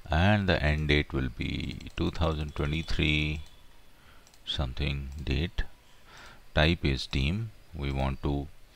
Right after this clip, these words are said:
enter a team one, and which is a thousand dollars, monthly increase of two, uh,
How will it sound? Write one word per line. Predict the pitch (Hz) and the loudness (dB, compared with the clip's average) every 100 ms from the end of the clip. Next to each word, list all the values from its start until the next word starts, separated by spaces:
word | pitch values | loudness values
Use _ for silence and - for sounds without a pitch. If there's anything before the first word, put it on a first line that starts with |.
| - - - - - | -16 -14 -14 -10 -2
enter | 69 67 71 69 - | -2 2 2 2 0
a | 69 65 65 - - - | 2 2 2 -2 -6 0
team | 69 69 71 73 71 - - - 82 | 2 2 2 0 -6 -14 -20 -16 -6
one, | 65 64 64 104 165 - - - - - - - - | 0 2 2 0 -2 -4 -18 -20 -20 -20 -20 -12 -2
and | 67 69 69 64 | 0 2 0 -2
which | 69 - | -2 0
is | 67 76 | -2 0
a | 71 | -2
thousand | - 65 62 71 67 | 0 0 0 0 0
dollars, | 64 62 69 98 113 - - - - - - - - - - - | 0 0 2 2 0 -2 -2 -4 -6 -16 -20 -20 -20 -18 -18 -6
monthly | 73 71 73 76 76 | -4 -2 0 2 0
increase | 69 - - 60 58 | -4 -6 -4 -4 -2
of | 71 110 - - | -2 -2 -6 -8
two, | 60 60 - - - - - - - - - - - - - - - | -6 -6 -10 -14 -20 -20 -20 -20 -20 -20 -20 -20 -20 -20 -20 -20 -16
uh, | - - - | -14 -10 -10